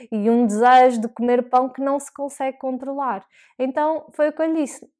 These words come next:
não, podes até não comer pão todos os dias, mas imagina o que era dia sim, dia não comeres pão, por exemplo, ao pequeno almoço, ao lanche, não importa, depende daquilo que fizer sentido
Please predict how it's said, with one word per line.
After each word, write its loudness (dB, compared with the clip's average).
não, -12
podes -4
até -4
não -4
comer -4
pão -2
todos -4
os -6
dias, -12
mas -4
imagina -4
o -6
que -4
era 2
dia -2
sim, -6
dia 2
não -2
comeres -4
pão, -2
por -16
exemplo, -2
ao 0
pequeno -10
almoço, -4
ao -4
lanche, -4
não -6
importa, -2
depende -6
daquilo -8
que -20
fizer -4
sentido -10